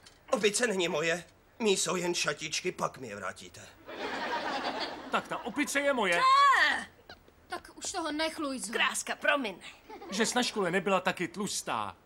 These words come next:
Speaker 4: Dobře, tak ve škole jsem byla královna krásy. Párkrát mě zvolili předsedkyní. A ty? Co ty? Volila jsi mě, ne? Když tu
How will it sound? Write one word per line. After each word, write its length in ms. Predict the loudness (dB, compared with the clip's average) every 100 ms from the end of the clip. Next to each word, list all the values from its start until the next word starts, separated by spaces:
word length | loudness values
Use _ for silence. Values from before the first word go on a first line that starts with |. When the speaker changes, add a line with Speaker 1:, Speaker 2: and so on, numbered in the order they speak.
| _ _ _ -20 -10 -6 -4 -2 -2 -2 -2 -4 -4 -2 -2 -2 -4 -6 -8 -10 -12 -14 -16 -18 -18 -16 -16 -16 -18 -18 -20 -20 -20 -20 -6
Speaker 4:
Dobře, 340 | -2 0 -2 -2
tak 280 | -8 -10
ve 100 | -10
škole 280 | -6 -4 -4
jsem 240 | -4 -4 -4
byla 300 | -4 -6 -6
královna 540 | 0 0 0 -2 -8
krásy. 580 | -6 0 2 2 -4 0
Párkrát 480 | 0 2 2 0 0
mě 120 | -4
zvolili 400 | -2 -2 -2 -6
předsedkyní. 880 | -2 0 0 -2 -4 -8 -6 -2 0
A 80 |
ty? 260 | 4 2 0 -8 -4
Co 200 | 2 2
ty? 300 | 0 -6 -8 -16 _ 0
Volila 380 | 2 4 2 0
jsi 140 | -2
mě, 140 | -2 0
ne? 100 | 0 -2 -12 _ _ _ -20 -12 -12 -8 -6 -4 -4 -2 0
Když 200 | 0 0
tu 100 | -4